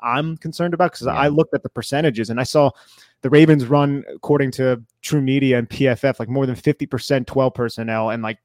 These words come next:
Speaker 2: Mm-hmm.
Speaker 1: and, and, and more thirty percent than with twenty-one personnel with Patrick Ricard or something like, it was, it was something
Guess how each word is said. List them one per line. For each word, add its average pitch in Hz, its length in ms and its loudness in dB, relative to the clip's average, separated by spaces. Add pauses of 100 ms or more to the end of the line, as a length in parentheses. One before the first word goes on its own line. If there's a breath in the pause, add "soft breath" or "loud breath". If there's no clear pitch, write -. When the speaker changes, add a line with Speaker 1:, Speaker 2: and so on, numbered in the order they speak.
Speaker 2:
Mm-hmm. 85 300 -12
Speaker 1:
and, 123 240 -6
and, 120 380 -8 (100)
and 127 180 -10
more 143 160 0
thirty 135 440 -6 (100)
percent 131 400 -8
than 117 260 -8
with - 140 -16
twenty-one 139 400 -4
personnel 160 400 -4
with 147 100 -4
Patrick 151 320 -4
Ricard 156 180 -2
or 120 40 -8
something 156 340 -4
like, 151 200 -2
it 135 60 0
was, 131 180 -2
it - 100 -18
was 139 140 -8
something 151 440 0